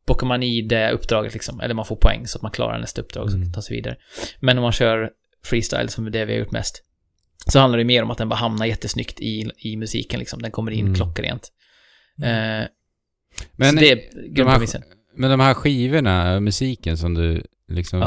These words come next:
Speaker 2: väljer, väljer delar av, är de förutbestämda eller kan du fritt?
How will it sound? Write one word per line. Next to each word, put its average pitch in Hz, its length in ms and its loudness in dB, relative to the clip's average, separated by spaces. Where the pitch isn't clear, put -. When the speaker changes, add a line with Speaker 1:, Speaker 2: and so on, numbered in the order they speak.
Speaker 2:
väljer, 87 240 0
väljer 90 240 2
delar 90 320 2
av, 90 440 2
är 104 120 6
de 117 280 4
förutbestämda 92 840 2
eller 80 120 0
kan 87 200 -2
du 90 360 0
fritt? - 520 -6